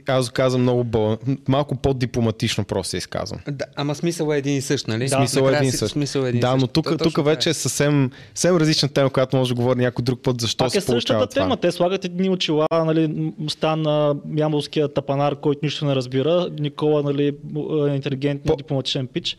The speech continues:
Speaker 1: по-, по-скоро
Speaker 3: И
Speaker 1: е
Speaker 3: обратното също важи всъщност,
Speaker 1: Да,
Speaker 3: понякога.
Speaker 1: по-скоро,
Speaker 2: М.
Speaker 1: по-скоро хората та, както е, според
Speaker 3: Да,
Speaker 1: мен е
Speaker 3: това е
Speaker 1: друга
Speaker 3: друга
Speaker 1: тема,
Speaker 3: тема.
Speaker 1: но, но да.
Speaker 3: Да.
Speaker 1: Реално, ако може да съгласиме,
Speaker 2: Да, да, да.
Speaker 1: съг-, съглас-, съгласяваме се, че това изказване е правилно и съгласяваме, че м-, има много нюанси,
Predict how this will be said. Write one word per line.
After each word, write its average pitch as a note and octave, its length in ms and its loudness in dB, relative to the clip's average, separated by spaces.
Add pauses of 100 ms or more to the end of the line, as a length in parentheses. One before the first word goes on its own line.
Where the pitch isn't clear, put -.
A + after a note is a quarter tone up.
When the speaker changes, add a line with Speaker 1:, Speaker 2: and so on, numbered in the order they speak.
Speaker 1:
по-, D3 140 2
по-скоро C#3 580 2
Speaker 3:
И C#3 80 4
Speaker 1:
е - 20 4
Speaker 3:
обратното E3 460 2
също G3 240 -4
важи F3 200 2
всъщност, A#2 300 -4
Speaker 1:
Да, C3 60 2
Speaker 3:
понякога. B2+ 240 0
Speaker 1:
по-скоро, C3+ 560 2
Speaker 2:
М. A#2+ 160 -8
Speaker 1:
по-скоро B2+ 460 0
хората B2+ 340 0
та, A#2 220 2 (420)
както - 280 -4
е, F#2+ 60 0 (320)
според B2+ 220 0
Speaker 3:
Да, F#3+ 100 4
Speaker 1:
мен F3+ 100 4
е E3+ 40 2
Speaker 3:
това - 60 -2
е - 20 2
Speaker 1:
друга E3+ 100 4
Speaker 3:
друга D#3+ 100 -2
Speaker 1:
тема, D#3+ 220 2
Speaker 3:
тема. - 120 -10 (160)
Speaker 1:
но, C3+ 180 2
но C3+ 120 2
да. A#2 180 0 (180)
Speaker 3:
Да. D3+ 280 0
Speaker 1:
Реално, D#3 200 2
ако F3+ 140 -2
може D3+ 200 4
да - 40 -6
съгласиме, D3 600 0 (600)
Speaker 2:
Да, G2+ 160 -12
да, F#2+ 60 -10
да. F#2 160 -12
Speaker 1:
съг-, A#2+ 240 -2
съглас-, B2+ 480 0
съгласяваме B2+ 580 0
се, - 60 -4
че B2+ 100 -2
това B2+ 180 0
изказване B2 520 2
е G#2 40 0
правилно C3+ 560 0
и C#3+ 100 2
съгласяваме, C3+ 560 0
че C3 180 0
м-, B2 120 2 (140)
има C3+ 180 4
много B2+ 360 4
нюанси, A2+ 760 2